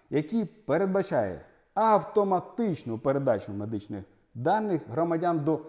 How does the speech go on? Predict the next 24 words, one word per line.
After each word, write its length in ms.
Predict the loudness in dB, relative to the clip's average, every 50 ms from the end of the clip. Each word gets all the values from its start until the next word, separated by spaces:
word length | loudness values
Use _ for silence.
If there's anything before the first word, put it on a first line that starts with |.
| -18 -20 -12 -8
єдиного 760 | -4 -2 0 4 8 8 8 8 6 4 4 4 2 2 0
державного 480 | -2 -2 0 0 0 0 0 -2 -2
реєстру 260 | -2 -4 -4 -4 -6 -10
призовників, 580 | -10 -8 -8 -6 -6 -6 -6 -8 -8 -6 -4
військовозобов'язаних 840 | -4 -4 -6 -6 -6 -4 -4 -4 -4 -4 -4 -4 -4 -4 -6 -8 -10
та 140 | -8 -8 -6
резервістів. 640 | -6 -6 -6 -6 -8 -8 -10 -12 -12 _ -20 -20 -20 _ _ _ _ _ _ _ _ _ _ _ _ _ _
Цей 240 | -2 2 4 4 4
закон 500 | 4 4 2 2 4 2 2 2 2 -2 -8 -12
був 320 | -6 0 2 2 2 2 2
прийнятий 640 | 2 4 4 4 2 2 0 -2 -4 -4 -4 0
Радою 420 | 4 4 4 4 4 0 -4 -6 -8
ще 260 | -4 0 0 0 0
у 220 | 2 2 2 2
грудні, 500 | 4 4 4 4 4 4 2 2 0 -8 -8 -6
але 200 | -2 0 0 0
у 200 | 0 0 0 -2
січні 540 | -2 -2 -2 -2 -2 -2 -2 -6 -8 -8 -8 -14 _ _ _ -6
ветований 680 | -2 0 0 0 2 4 4 4 4 4 2 0 -2 -2
президентом. 680 | 0 0 0 0 0 0 -2 -2 -4 -6 -8 -12 -18 -20 -20 _ _ _ _ _ _ _ _ _ -10
Ветований 720 | -4 0 0 0 0 2 2 2 4 2 2 2 2 2
він 160 | 2 2 0
був 260 | 0 0 -2 -2 -4 -8 -16 _ _ _ _ _ _ _ _ _
лише 400 | -6 -4 -4 -2 0 0 0 0